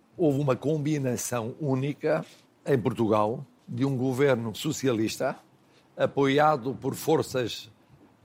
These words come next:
mais à esquerda, comunistas e bloco de esquerda, e, portanto, governo minoritário, tendo de negociar permanentemente orçamento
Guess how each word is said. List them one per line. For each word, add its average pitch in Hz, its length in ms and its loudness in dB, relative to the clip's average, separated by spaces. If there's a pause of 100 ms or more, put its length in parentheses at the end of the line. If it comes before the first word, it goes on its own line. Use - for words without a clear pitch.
(160)
mais 139 600 2
à 117 120 -2
esquerda, 156 760 2 (540)
comunistas 131 880 0 (100)
e 135 120 -2
bloco 131 500 2
de - 100 -14
esquerda, 117 460 -6 (420)
e, - 120 -4
portanto, 120 400 -2
governo 131 400 0
minoritário, 165 1160 0 (760)
tendo 170 420 4
de 139 160 -2
negociar 131 920 -2
permanentemente 131 1120 -4 (340)
orçamento 131 920 0